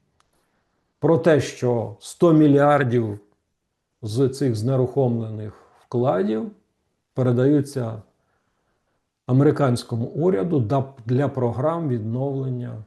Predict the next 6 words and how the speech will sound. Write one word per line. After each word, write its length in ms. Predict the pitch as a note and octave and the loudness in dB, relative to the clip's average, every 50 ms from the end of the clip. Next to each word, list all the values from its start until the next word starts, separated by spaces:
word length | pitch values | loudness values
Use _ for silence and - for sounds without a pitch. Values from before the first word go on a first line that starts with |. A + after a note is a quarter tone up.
| _ _ _ _ _ _ _ _ _ _ _ _ _ _ _ - | _ _ _ _ _ _ _ _ _ _ _ _ _ _ _ -10
України. 560 | A2 G2+ - A2 A2+ A2 G2+ G2+ G2 F#2 - _ _ _ _ _ _ _ _ _ _ _ _ _ _ _ _ _ _ _ _ _ _ - | -8 -6 -6 -4 -4 -4 -6 -8 -10 -12 -16 _ _ _ _ _ _ _ _ _ _ _ _ _ _ _ _ _ _ _ _ _ _ 0
Двісті 340 | B2+ G3+ C4 C4 - C#4+ A#3+ | 2 2 2 2 2 0 2
п'ятдесят, 680 | C4 G#3 D#3+ E3 D#3+ - - D#3+ F#3+ G#3+ - - - - _ _ _ _ _ _ _ _ _ _ _ _ _ _ _ _ _ _ _ - | 2 4 4 4 2 2 2 0 0 0 -2 -6 -16 -20 _ _ _ _ _ _ _ _ _ _ _ _ _ _ _ _ _ _ _ -6
зрозуміло, 880 | A2 B2 C3 B2+ A2+ B2+ B2 A#2+ B2 D3 F3 F3+ D#3+ C#3+ - C#3+ C3 - _ _ _ _ _ _ _ _ _ _ _ _ _ _ _ _ _ _ _ _ _ _ _ _ _ _ - | -2 2 2 4 4 4 2 2 2 0 0 -2 -2 -4 -6 -10 -14 -18 _ _ _ _ _ _ _ _ _ _ _ _ _ _ _ _ _ _ _ _ _ _ _ _ _ _ -4
Російській 580 | A2+ B2 B2 - - D3 C#3 C3+ - - A#2+ | -2 -2 -2 0 0 0 0 0 0 0 -2
Федерації. 880 | A#2+ - A#2+ G#2 G2+ A2+ A2+ A2+ C#3 C3+ B2 - - B2 A2+ G#2+ G#2 G2 | 0 -2 -4 -6 -4 -4 -4 -4 -4 -4 -6 -6 -8 -8 -8 -10 -10 -14